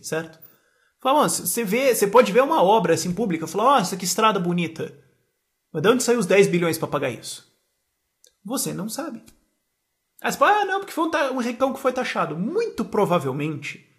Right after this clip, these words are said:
foi imposto no alimento de alguém. Foi uma comida que deixou de ser comprada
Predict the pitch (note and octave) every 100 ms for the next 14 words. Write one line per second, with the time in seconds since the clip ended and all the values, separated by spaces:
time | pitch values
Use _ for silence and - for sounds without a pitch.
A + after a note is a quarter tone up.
0 | _ _ _ G3+ G#3 F3 F#3+ G3 A3 G3+
1 | G3+ F#3+ F3 F3 G3+ F#3 A#2+ _ _ _
2 | _ _ _ _ _ _ _ _ _ _
3 | - D3 D3 D#3 D#3+ D#3 D3+ D#3 - D3
4 | D#3+ F3 F3+ E3 C#3 D3 F#3+ B3+